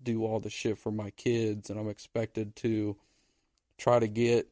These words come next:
a certain amount of sleep so that I can make it through each fucking day, and also try to pursue things that I love. I mean, look,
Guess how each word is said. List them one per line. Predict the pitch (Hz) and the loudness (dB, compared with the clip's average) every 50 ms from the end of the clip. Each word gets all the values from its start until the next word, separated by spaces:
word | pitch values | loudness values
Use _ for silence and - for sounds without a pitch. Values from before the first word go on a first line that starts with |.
| _ - | _ -10
a | - 113 | -8 -8
certain | - - - 110 104 - | -6 -4 -4 -4 -2 -2
amount | 117 113 113 117 117 110 | -2 -2 0 0 0 0
of | 104 101 | -2 -4
sleep | - - - - 117 117 117 113 113 - - | -6 -10 -6 -4 -2 0 0 0 -2 -4 -4
so | - 113 104 | -6 -4 -4
that | 107 104 110 | -4 -4 -4
I | 110 110 | -4 -4
can | - 117 110 107 | -4 -4 -4 -2
make | 110 113 107 - | -2 -4 -4 -4
it | - - - | -8 -8 -4
through | - 107 104 113 120 120 113 110 | -4 -2 0 2 2 2 2 0
each | 107 - - - | -2 -4 -8 -12
fucking | - - 110 110 - - 107 107 | -8 -6 -6 -6 -6 -8 -10 -8
day, | 107 110 107 110 113 110 107 110 107 - _ _ _ _ _ _ _ _ _ - | -6 -6 -6 -4 -2 -2 -2 -2 -4 -6 _ _ _ _ _ _ _ _ _ -6
and | - 107 107 110 110 110 110 107 104 107 104 104 104 107 - _ _ _ _ _ _ _ _ _ _ _ _ _ _ _ _ _ _ _ _ _ _ _ _ _ _ _ _ _ _ - _ _ _ _ - | -4 -4 -2 -2 0 0 0 0 0 0 -2 -2 -4 -6 -10 _ _ _ _ _ _ _ _ _ _ _ _ _ _ _ _ _ _ _ _ _ _ _ _ _ _ _ _ _ _ -20 _ _ _ _ -2
also | - 117 117 113 - - 127 120 117 110 107 - _ _ _ _ _ _ - | 0 0 0 0 0 0 0 0 0 -2 -6 -16 _ _ _ _ _ _ -14
try | - - 127 117 117 | -4 -2 0 0 2
to | 117 113 | 0 0
pursue | - - 104 - - - 110 113 113 | 0 -4 -4 -4 -4 -4 -4 -4 -4
things | 110 - 117 113 110 107 104 | -2 -4 -4 -2 -2 -4 -4
that | 104 104 107 | -4 -4 -4
I | 107 | -4
love. | 104 98 104 110 110 117 113 113 107 113 | -4 -4 -2 -2 0 0 0 -2 -2 -2
I | 104 | -4
mean, | 110 110 110 107 107 104 | -2 -2 -2 -2 -4 -2
look, | 101 113 117 123 - - - | 0 2 2 2 2 0 -6